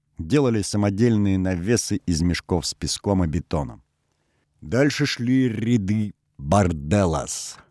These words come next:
модифицированные М сто тринадцать с дополнительной бронёй и надстроенными башенками. Машины грубые, коробчатые, но внутри было всё, что нужно для войны.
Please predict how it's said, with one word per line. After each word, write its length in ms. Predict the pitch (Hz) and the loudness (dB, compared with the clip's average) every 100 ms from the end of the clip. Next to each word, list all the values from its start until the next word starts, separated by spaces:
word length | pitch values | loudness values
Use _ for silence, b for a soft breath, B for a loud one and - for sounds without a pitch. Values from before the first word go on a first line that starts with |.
| _ _ _ _ | _ _ _ _
модифицированные 960 | 90 110 131 - - 110 95 85 85 - | 0 2 2 0 0 2 2 2 0 0
М 160 | 98 87 | 2 2
сто 200 | - 90 | 0 -2
тринадцать 640 | 90 95 113 113 - 78 | 0 2 2 0 -4 -4
с 100 | 78 | -4
дополнительной 720 | 78 90 101 104 - 87 82 | -4 0 2 2 0 0 0
бронёй 460 | 69 85 87 104 92 - _ _ _ - | 0 0 2 2 0 -6 _ _ _ -2
и 80 | 95 | 2
надстроенными 960 | 101 - - 117 120 113 107 104 101 | 2 0 -4 0 2 2 2 2 2
башенками. 840 | 90 82 82 - 69 - - 58 - _ _ _ _ _ | 0 0 -2 -2 -6 -6 -12 -14 -18 _ _ _ _ _
Машины 340 | 107 - 156 120 | -4 0 2 2
грубые, 720 | 85 104 104 123 123 98 78 | 2 0 2 2 2 0 -2
коробчатые, 840 | - 82 82 101 - - - 73 - _ _ _ - | -2 0 2 2 0 -6 -4 -4 -8 _ _ _ -4
но 140 | 98 | -2
внутри 380 | 107 127 143 147 | 2 2 2 0
было 240 | 143 139 117 | 2 0 0
всё, 220 | - 123 | -2 -2
что 220 | - 104 | 0 0
нужно 420 | 87 87 78 90 | 2 0 2 2
для 220 | 80 76 | 2 0
войны. 540 | 73 71 71 67 62 | 0 0 -2 -4 -10